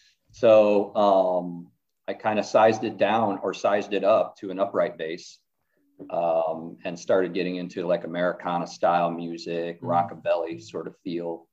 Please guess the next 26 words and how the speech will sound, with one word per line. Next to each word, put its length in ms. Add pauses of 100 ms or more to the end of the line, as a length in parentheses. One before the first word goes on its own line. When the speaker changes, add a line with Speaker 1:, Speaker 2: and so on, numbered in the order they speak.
(120)
Speaker 1:
kind 120
of 60
music, 560
um, 440 (380)
and 320 (360)
started 420
gigging 320
out 200
on 180
that 220
when 100
I 80
moved 380 (100)
up 340 (420)
the 60
northern 520
part 220
of 140
Florida. 380
Florida's 340
a 120 (440)
huge 420
state, 260
a 40
long 300
state 360